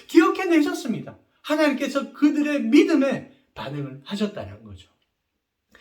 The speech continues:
그러나 여러분, 인생의 어려움과 난관을 만났을 때 인생이 끝났다고 절대 단정짓지 마십시오.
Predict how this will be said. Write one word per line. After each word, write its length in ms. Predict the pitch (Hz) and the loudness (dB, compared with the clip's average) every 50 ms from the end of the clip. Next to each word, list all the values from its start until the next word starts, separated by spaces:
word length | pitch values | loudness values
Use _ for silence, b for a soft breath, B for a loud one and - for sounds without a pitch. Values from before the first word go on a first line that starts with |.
| B B B B B B | B B B B B B
그러나 240 | B 294 294 302 294 | B 0 2 4 6
여러분, 240 | 285 285 285 285 277 | 6 6 6 4 0
인생의 380 | 269 269 262 247 285 294 285 277 | 0 0 0 0 0 2 2 2
어려움과 760 | 269 262 262 269 262 262 247 240 226 220 226 226 202 147 123 | 4 4 4 4 4 2 0 0 -2 0 0 0 0 0 -2
난관을 760 | 120 123 139 170 202 226 226 233 233 233 233 226 226 226 214 | -8 -10 -8 -6 -6 -6 -4 -2 -2 -2 -4 -4 -6 -6 -4
만났을 580 | 202 165 165 196 202 196 - - 160 147 147 - | -4 -4 -6 -6 -8 -8 -10 -12 -14 -16 -16 -14
때 240 | 170 151 127 127 - | -14 -14 -14 -16 -14
인생이 500 | 147 147 147 147 160 170 165 160 156 - | -14 -12 -12 -12 -14 -16 -16 -16 -16 -18
끝났다고 600 | - 165 160 165 165 165 - - 165 160 160 165 - | -20 -20 -20 -20 -20 -20 -20 -20 -20 -20 -20 -20 -20
절대 540 | 151 165 180 190 - _ - 208 208 202 B B B B B B B B | -18 -18 -18 -18 -20 _ -10 -10 -10 -10 B B B B B B B B
단정짓지 720 | - 139 143 151 156 143 175 175 175 165 214 208 - - 202 | -16 -12 -12 -10 -8 -8 -8 -8 -10 -8 -10 -10 -10 -10 -12
마십시오. 640 | 147 143 139 139 208 202 - - - 104 92 85 | -12 -12 -10 -12 -12 -12 -12 -14 -16 -16 -18 -18